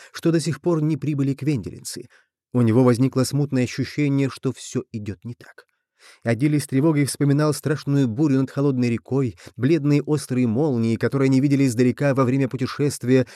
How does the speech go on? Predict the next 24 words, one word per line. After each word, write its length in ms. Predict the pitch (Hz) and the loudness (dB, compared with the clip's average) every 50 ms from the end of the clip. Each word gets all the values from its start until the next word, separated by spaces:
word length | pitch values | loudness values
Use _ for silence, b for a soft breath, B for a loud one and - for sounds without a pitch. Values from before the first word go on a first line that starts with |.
| B B | B B
когда 260 | 147 131 127 151 151 | -4 0 0 0 0
в 60 | 127 | 0
живой 340 | 120 143 139 143 143 135 - - | 0 0 2 2 2 2 0 -4
изгороди 480 | 151 156 135 123 120 139 135 135 135 | -4 -4 -2 -2 0 0 0 2 2
назревала 460 | 139 139 127 120 127 123 143 143 139 | 0 0 0 0 0 0 0 0 -2
совсем 460 | 127 - 151 131 - - 151 139 131 110 | -2 -4 -6 -8 -6 -4 -4 -2 -2 -2
другая 400 | 117 123 120 104 135 131 101 87 | -2 -4 -4 -4 -6 -8 -8 -8
угроза. 540 | 92 95 90 92 92 - - - - _ _ _ _ _ _ _ _ _ _ _ _ _ | -10 -10 -12 -14 -16 -18 -20 -20 -20 _ _ _ _ _ _ _ _ _ _ _ _ _
Что, 240 | - - - - | -16 -8 -4 -2
если 360 | 170 135 127 143 - - 135 127 | -2 -2 -2 -4 -4 -4 -6 -6
всё 200 | - - 151 143 | -4 -4 -6 -6
это 160 | 139 127 127 | -4 -6 -8
связано, 680 | - - 113 104 143 151 120 101 120 113 117 117 113 B B B | -8 -8 -6 -4 -2 -2 -2 -2 0 0 0 0 -2 B B B
а 80 | 135 | -4
старина 460 | 131 - - - 147 151 147 147 143 131 | -4 -4 -4 -2 -2 0 2 2 2 0
Боза 320 | 110 123 156 147 117 131 | 2 2 2 2 2 2
и 80 | 127 123 | 2 2
его 160 | 123 139 143 | 2 2 0
друзья 440 | 120 - 131 123 98 101 139 147 143 | 0 2 0 0 0 0 0 2 2
уже 220 | 135 113 120 143 | 2 2 0 0
давно 420 | 123 117 127 117 110 113 131 147 | 0 0 -2 -2 -2 -2 -4 -4
попали 420 | 143 - 139 123 - 120 107 107 110 | -4 -6 -10 -8 -6 -8 -6 -6 -8
в 60 | 104 | -8
беду? 360 | 101 110 120 - - - - | -10 -12 -12 -12 -12 -16 -16